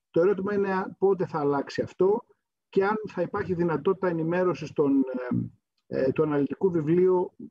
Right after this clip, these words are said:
κατευθείαν μέσω του eSend. Ε, μπορεί ο κύριος Δίνος στη συνέχεια βέβαια να, ε, σχολιάσει ή να δώσει κάποιες απαντήσεις αν υπάρχουν. Ε, το επόμενο ζήτημα αφορά στην εξουσιοδότηση του λογιστή μισθωτού ή του, ή του λογιστικού γραφείου για τη διαβίβαση των δεδομένων.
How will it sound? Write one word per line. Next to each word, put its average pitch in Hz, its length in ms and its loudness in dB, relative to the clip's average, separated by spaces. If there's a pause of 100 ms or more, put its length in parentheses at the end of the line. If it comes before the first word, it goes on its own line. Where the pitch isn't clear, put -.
κατευθείαν 165 560 0
μέσω 165 240 0
του 156 180 0
eSend. - 280 0 (1400)
Ε, 139 320 0
μπορεί 151 260 2
ο 165 40 0
κύριος 156 260 -2
Δίνος 160 240 -4
στη 139 100 -8
συνέχεια 143 420 2
βέβαια 143 260 0
να, 139 380 -2 (520)
ε, - 340 0
σχολιάσει 143 840 0
ή 151 60 0
να 143 120 4
δώσει 135 220 2
κάποιες - 240 -2
απαντήσεις 123 500 0
αν 127 120 2
υπάρχουν. 117 400 -4 (680)
Ε, 139 640 4
το 151 320 2 (460)
επόμενο 214 420 0
ζήτημα 196 440 0
αφορά 185 360 2
στην 202 200 -2
εξουσιοδότηση 185 800 0
του 170 140 -4
λογιστή 151 380 2
μισθωτού 175 420 2
ή 185 60 4
του, 180 300 2
ή 180 140 0
του 180 120 -2
λογιστικού 156 500 2
γραφείου 175 440 2
για 175 120 2
τη 147 80 2
διαβίβαση 147 480 2
των 160 120 -2
δεδομένων. 143 600 2